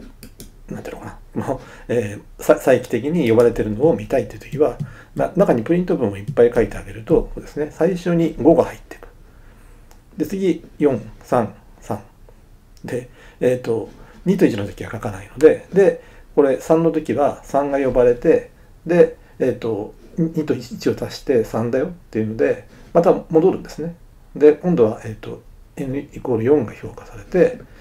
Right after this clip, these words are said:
で、最後は五が評価されて、で、えーと、フィ-、フィボナッチのエフ五っていうのは五だよと。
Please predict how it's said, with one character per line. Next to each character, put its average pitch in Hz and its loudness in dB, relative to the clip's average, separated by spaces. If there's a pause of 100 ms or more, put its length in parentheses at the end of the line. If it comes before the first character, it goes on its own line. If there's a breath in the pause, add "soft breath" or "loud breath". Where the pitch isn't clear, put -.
(160 loud breath)
で、 151 0
最 165 8
後 139 2
は 156 4
五 113 2
が 101 -2
評 98 -14
価 - -18
さ - -18
れ 113 -18
て、 - -2 (340 soft breath)
で、 175 4
え 131 -2
ー 113 -6
と、 117 -12
フ - -12
ィ-、 - -14
フ 131 -4
ィ - 0
ボ 127 0
ナ 127 0
ッ 127 -4
チ - -8
の 127 -2
エ 139 -2
フ 160 -4
五 151 6
っ 156 -6
て 110 -8
い 101 -8
う - -10
の 104 -16
は 110 -16
五 139 -4
だ - -8
よ - -20
と。 - -20